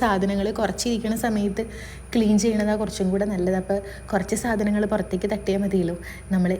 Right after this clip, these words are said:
എവിടെ നമ്മളുടെ പണി കുറയ്ക്കാം എന്നാണല്ലോ എല്ലാവരും നോക്കിക്കൊണ്ടിരിക്കുന്നത്. അപ്പോൾ ഞാൻ, ആ, എല്ലാ സാധനങ്ങളും എടുത്ത് മാറ്റാം. പിന്നെ ഞാൻ പറഞ്ഞില്ലായിരുന്നു, ഇപ്പം ഞാൻ പച്ചക്കറിയൊക്കെ സിപ്പ് കവറിലാണ് വെക്കുന്നതെന്ന്. അപ്പം അങ്ങനെ ഇരിക്കുമ്പോൾ അത് കാണുമ്പോൾ തന്നെ ഒരു ഐശ്വര്യം ഉണ്ട്. നല്ല അടുക്കി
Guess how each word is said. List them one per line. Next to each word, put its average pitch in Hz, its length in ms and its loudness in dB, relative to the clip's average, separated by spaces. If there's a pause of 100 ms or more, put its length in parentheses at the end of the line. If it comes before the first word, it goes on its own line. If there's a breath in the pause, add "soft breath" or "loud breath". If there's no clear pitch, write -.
(120)
എവിടെ 175 320 0
നമ്മളുടെ 214 300 -2 (120)
പണി 214 240 0
കുറയ്ക്കാം 226 360 -4 (100)
എന്നാണല്ലോ 240 420 2 (120)
എല്ലാവരും 247 440 4
നോക്കിക്കൊണ്ടിരിക്കുന്നത്. 214 760 2 (540 loud breath)
അപ്പോൾ 233 220 0
ഞാൻ, 233 140 2 (240)
ആ, 202 40 -2 (260)
എല്ലാ 220 260 4
സാധനങ്ങളും 208 420 4
എടുത്ത് 208 220 -2
മാറ്റാം. 196 320 -2 (380 loud breath)
പിന്നെ 262 180 6 (100)
ഞാൻ 247 160 4 (160)
പറഞ്ഞില്ലായിരുന്നു, 202 640 2
ഇപ്പം 208 160 -2
ഞാൻ 208 140 0
പച്ചക്കറിയൊക്കെ 208 580 -2
സിപ്പ് 226 240 -2
കവറിലാണ് 208 420 2
വെക്കുന്നതെന്ന്. 202 440 -2
അപ്പം 254 140 -2
അങ്ങനെ 277 260 0
ഇരിക്കുമ്പോൾ 254 420 -2
അത് 285 80 0 (100)
കാണുമ്പോൾ 285 640 -2
തന്നെ 233 220 0
ഒരു 220 140 -2
ഐശ്വര്യം 196 380 0
ഉണ്ട്. 185 200 -2
നല്ല 202 160 2 (560 loud breath)
അടുക്കി 208 360 2